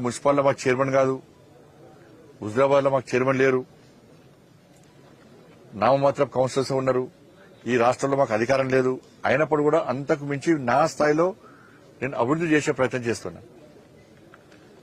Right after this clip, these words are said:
కాబట్టి ఇంకా మాకు మున్సిపల్ మాకు అప్పచెప్తే, హుజరాబాద్ను జమ్మికుంట మున్సిపాలిటీ మాకు అప్పచెప్తే అభివృద్ధి ఏందో చూపెడతాం మేము. మాటలు చేసి చెప్పి తప్పించుకుంటే వాళ్ళం కాదు.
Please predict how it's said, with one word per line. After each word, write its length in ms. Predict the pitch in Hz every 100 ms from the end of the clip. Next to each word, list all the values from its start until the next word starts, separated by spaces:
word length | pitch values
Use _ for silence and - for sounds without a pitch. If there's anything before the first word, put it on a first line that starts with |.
| - -
కాబట్టి 220 | - 143 147 - 123
ఇంకా 180 | 156 175
మాకు 200 | 175 156
మున్సిపల్ 340 | 139 139 175 175
మాకు 200 | 160 147
అప్పచెప్తే, 400 | 135 151 143 156 160
హుజరాబాద్ను 640 | 139 120 143 151 143 147 156 165 - -
జమ్మికుంట 300 | 113 139 151 135
మున్సిపాలిటీ 360 | 117 - 165 160 131
మాకు 140 | 127 131
అప్పచెప్తే 360 | 135 117 - 156 185 - - - - - 104
అభివృద్ధి 300 | 123 175 156
ఏందో 140 | 160 175 -
చూపెడతాం 360 | 202 190 151 120
మేము. 120 | 90 87
మాటలు 340 | 104 151 160 165
చేసి 320 | 156 147 -
చెప్పి 240 | 151 139 156 147 -
తప్పించుకుంటే 400 | 131 143 - 139
వాళ్ళం 140 | 135
కాదు. 240 | 147 135